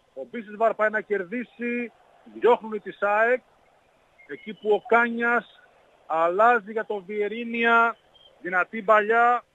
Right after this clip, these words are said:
Η Ειρήνια Πανατριπλάρη κόβεται από τον, ε, Σιμόες. Ξανακλέβουν του παοκ, το πλάγιο είναι για την αεκ. Ο Μπακάκης,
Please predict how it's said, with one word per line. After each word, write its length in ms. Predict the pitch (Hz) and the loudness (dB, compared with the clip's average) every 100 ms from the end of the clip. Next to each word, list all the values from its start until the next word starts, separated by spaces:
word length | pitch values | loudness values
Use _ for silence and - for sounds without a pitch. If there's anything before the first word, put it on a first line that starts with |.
| _ _ _ _ 175 | _ _ _ _ -12
Η 20 | |
Ειρήνια 400 | 185 220 226 226 | -10 -10 -8 -6
Πανατριπλάρη 840 | 220 220 214 214 - 233 233 226 _ | -4 -6 -6 -10 -6 -2 -2 -4 _
κόβεται 500 | 226 226 226 - 220 | -4 -2 -4 -8 -6
από 260 | 208 208 | -8 -10
τον, 240 | 196 196 190 | -14 -16 -14
ε, 120 | 190 - | -16 -16
Σιμόες. 500 | 175 180 196 247 - _ | -12 -4 0 2 0 _
Ξανακλέβουν 640 | - 165 170 - 233 233 | -10 -6 -4 2 2 2
του 100 | 196 | -2
παοκ, 240 | 180 208 208 | 2 4 4
το 100 | 185 | -2
πλάγιο 440 | 180 196 190 170 | -4 -6 -6 -10
είναι 180 | 180 175 | -14 -14
για 140 | 156 | -14
την 180 | 143 143 | -14 -6
αεκ. 260 | 214 185 127 _ _ _ _ _ _ _ _ _ _ _ _ _ _ _ _ _ _ _ _ _ _ - _ _ _ _ _ - _ _ _ _ _ | -4 -4 -6 _ _ _ _ _ _ _ _ _ _ _ _ _ _ _ _ _ _ _ _ _ _ -20 _ _ _ _ _ -20 _ _ _ _ _
Ο 100 | 220 | -8
Μπακάκης, 640 | 214 208 220 208 202 208 | -6 -4 -2 -2 -4 -16